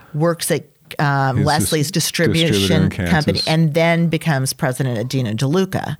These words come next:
Speaker 2: Okay.
Speaker 1: And then helps get Dean and DeLuca built here in Napa Valley. And then he, along with Leslie, work on the Girard brand. And then he eventually starts this company, Vintage Wine Estates.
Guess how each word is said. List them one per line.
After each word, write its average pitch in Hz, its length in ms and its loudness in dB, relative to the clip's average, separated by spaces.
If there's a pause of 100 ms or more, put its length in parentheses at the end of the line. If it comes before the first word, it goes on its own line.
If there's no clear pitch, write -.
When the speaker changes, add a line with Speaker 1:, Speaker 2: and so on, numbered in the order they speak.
(120)
Speaker 2:
Okay. 82 400 -6 (160)
Speaker 1:
And 156 220 2
then 151 180 2
helps 147 500 -2 (360)
get - 320 -4
Dean 160 160 0
and 147 100 0
DeLuca 147 500 -2
built 143 340 0
here 139 600 -2
in 147 120 0
Napa 127 280 -4
Valley. 113 520 -2 (480)
And 143 180 -2
then 143 160 0
he, 151 600 0
along 143 260 2
with 127 140 -2
Leslie, 127 600 -4 (380)
work 147 300 -4
on 131 260 0
the 120 260 -2
Girard 131 680 0
brand. 131 640 0 (600)
And 139 280 0
then 135 600 2 (140)
he 160 340 -4
eventually 151 460 0
starts - 440 -2
this 127 160 -2
company, 120 500 -2
Vintage 123 460 -4
Wine 190 240 0
Estates. - 640 -6